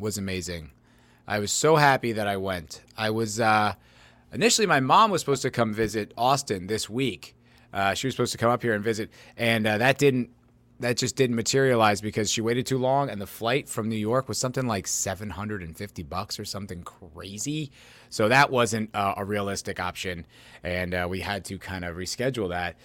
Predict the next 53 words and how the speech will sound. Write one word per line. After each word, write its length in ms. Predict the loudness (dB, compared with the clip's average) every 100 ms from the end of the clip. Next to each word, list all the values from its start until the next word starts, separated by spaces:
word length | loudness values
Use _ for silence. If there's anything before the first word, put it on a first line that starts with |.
| -18 -8
And 180 | -6 -2
so 220 | 0 2
then 140 | 2
I'm 100 | 0
like, 220 | -2 -6
"Yeah, 260 | -4 0 0
I 80 | 0
just 280 | -2 -2 -2
went 100 | -2
away 180 | 0 0
last 300 | 0 -2 -4
month. 240 | -6 -6
I 60 | -10
can't 280 | -10 -8
really 260 | -2 0 0
afford 400 | -2 -4 -4 -4
to 40 |
go 160 | -4 -4
to 80 | -4
Dallas 560 | -2 0 0 -2 -4 -8 -20 -14
and 120 | -10 -6
spend 220 | -2 -2
all 100 | -2
this 140 | -4
coin, 440 | -4 0 0 0 0
you 100 | 0
know?" 240 | 0 -2 -10 -20 -8
Um, 400 | 2 6 6 4 0
but 260 | 2 2 0 _ _ _ _ _ _ _ -4
I 120 | 6
don't 120 | 8
know, 40 | 10
last 240 | 8 6
minute 180 | 4 6
I 60 | 6
was 100 | 4
just 160 | -2
like, 120 | -2
"Jake, 200 | 0 -2
are 60 | 0
you, 260 | 0 0 0
what's 200 | -2 -6
the 60 | 0
deal? 160 | 2
You 120 | 2
going 220 | 2 2 2
up?" 160 | 2
He's 120 | 0
like, 120 | -2 2
"Yeah, 160 | 2
I'm 120 | 2
driving 340 | 4 6 6 6
up, 240 | 4 2